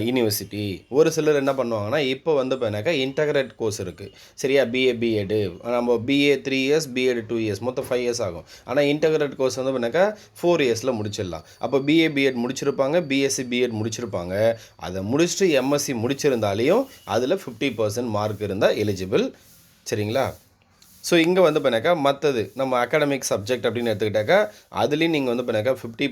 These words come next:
பர்சன்ட் எடுத்திருக்கணும் பி ஜி டிகிரில, சரியா? with B Ed, அப்படிலாம் ஃபார்ட்டி ஃபைவ் பர்சன்ட் with B Ed. நீங்க அப்போ எப்படி பார்த்தாலையும் டிகிரி முடிச்சிருக்கணும். யூ ஜி டிகிரி பி எஸ் சி, பி ஏ, B, சாரி, பி எஸ் சி, பி ஏ, பி காம்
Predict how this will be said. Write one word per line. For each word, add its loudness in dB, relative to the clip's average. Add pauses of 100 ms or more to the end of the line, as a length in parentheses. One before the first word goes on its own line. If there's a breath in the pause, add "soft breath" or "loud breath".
பர்சன்ட் 2
எடுத்திருக்கணும் -2
பி -4
ஜி -6
டிகிரில, -2 (480 loud breath)
சரியா? 4 (160)
with -2 (160)
B 2 (100)
Ed, -2 (420 loud breath)
அப்படிலாம் -2
ஃபார்ட்டி 0
ஃபைவ் -2
பர்சன்ட் 0
with -4 (120)
B -2 (120)
Ed. -6 (280)
நீங்க -8
அப்போ -14 (100)
எப்படி 0
பார்த்தாலையும் 0 (460 loud breath)
டிகிரி 2 (120)
முடிச்சிருக்கணும். -4 (160)
யூ 0 (100)
ஜி 0
டிகிரி 0 (140)
பி 0 (100)
எஸ் -2
சி, -2 (100)
பி -2 (200)
ஏ, 4 (140)
B, -2 (340)
சாரி, -10 (480 loud breath)
பி 2 (100)
எஸ் -2
சி, 4 (180)
பி 2 (160)
ஏ, 2 (260)
பி 4 (120)
காம் -2